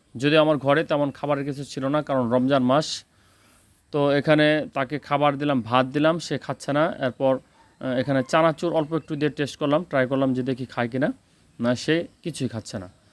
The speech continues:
তার মানে হচ্ছে সে শুধুমাত্র আন্তরিকতা এবং ভালোবাসার টানে আমার পেছনে পেছনে আমার বাসা পর্যন্ত এসেছে।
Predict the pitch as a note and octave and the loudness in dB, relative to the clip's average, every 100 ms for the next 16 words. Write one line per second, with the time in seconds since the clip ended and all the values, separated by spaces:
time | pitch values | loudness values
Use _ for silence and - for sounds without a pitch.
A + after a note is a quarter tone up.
0 | _ _ _ - C#3+ D#3 D#3+ F3 E3 F3+ | _ _ _ 2 4 4 4 2 0 -4
1 | - E3+ F3 - E3+ F3+ F3+ - G3 G3 | 0 2 2 0 -2 0 -2 0 2 2
2 | - D#3+ D#3+ F#3 F3 F3 F3 F3 D3 C3+ | 0 -4 -2 -4 -2 0 2 4 4 0
3 | A#2+ G#2+ C3 C#3+ D3 E3 C#3+ D#3 D3+ D#3 | -2 0 0 0 -2 -4 -6 -4 -2 0
4 | C3 A#2+ C#3+ - C#3 C#3 - D#3 C#4 _ | -2 -4 -8 -6 -6 -6 -2 -2 -2 _
5 | _ _ _ _ B2+ C#3 B2+ C3+ B2 B2+ | _ _ _ _ 2 2 4 2 0 -4
6 | - C#3+ C#3+ D#3 D#3 - C3+ B2 - G#2 | -4 -4 -4 -4 -6 -4 -6 -6 -10 -14